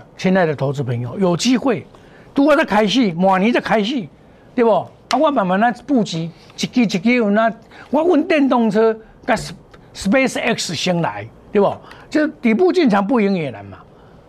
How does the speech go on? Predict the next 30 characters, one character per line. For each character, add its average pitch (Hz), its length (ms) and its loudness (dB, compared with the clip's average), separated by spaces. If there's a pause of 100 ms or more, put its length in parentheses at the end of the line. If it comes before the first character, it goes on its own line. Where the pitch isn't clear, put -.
(160)
对 233 80 0
不 214 60 2
对？ 190 300 0
啊， - 80 0
你 285 140 4
不 185 120 -2
要 269 80 2
每 202 160 0
次 220 180 0
都 220 120 2
追 214 240 0
高， 202 280 0 (840)
内 311 240 2
行 233 220 2
人 208 160 2
看 240 120 4
门 202 200 2
道， 208 140 0
外 220 220 2
行 170 80 -4
人 170 140 -6
看 170 180 -4
热 160 140 -4
闹， 151 180 -6
你 208 120 0
拢 240 160 0
爱 269 120 0 (140)
乐 247 120 2
观 147 260 -4
呢。 156 160 -6